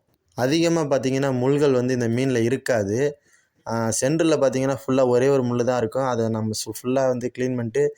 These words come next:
அந்த செதைகளை வந்து பீஸ் பீஸா வெட்டிட்டு, நம்ம வந்து குழம்புக்கு எடுத்துக்க வேண்டியதான். நம்மளோட விசைப்படகுல சின்ன கத்தி தான் எப்போதும் வச்சு நம்ம வெட்டுவோம்.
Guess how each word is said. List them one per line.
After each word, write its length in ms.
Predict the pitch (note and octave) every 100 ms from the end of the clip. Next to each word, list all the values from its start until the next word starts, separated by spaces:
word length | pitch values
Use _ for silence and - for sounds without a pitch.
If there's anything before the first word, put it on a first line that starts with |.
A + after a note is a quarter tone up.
| - - _
அந்த 140 | A2+ A2+
செதைகளை 460 | - B2 D3 D3 C3
வந்து 160 | C3 B2+
பீஸ் 280 | C3+ C#3
பீஸா 260 | C3 C3 C3+
வெட்டிட்டு, 440 | A#2+ A2+ - A2 C3+ C#3 _ _ _ -
நம்ம 160 | A#2 A#2+
வந்து 220 | B2 C3+ B2
குழம்புக்கு 420 | A2 A#2+ C3 A#2+ A2
எடுத்துக்க 260 | A2 A2
வேண்டியதான். 400 | G#2+ G2+ G#2 A2+ - _ _ _ _ -
நம்மளோட 380 | A2+ C3+ D3 C3+
விசைப்படகுல 640 | B2+ - D#3 C#3+ C3 A#2+ B2 B2+ A#2 - _ _
சின்ன 260 | - D3 E3
கத்தி 220 | D3+ C3
தான் 160 | C#3
எப்போதும் 320 | C3+ A2 C3 C3
வச்சு 160 | -
நம்ம 140 | A#2+ A2+
வெட்டுவோம். 460 | A2 G#2+ A2 A#2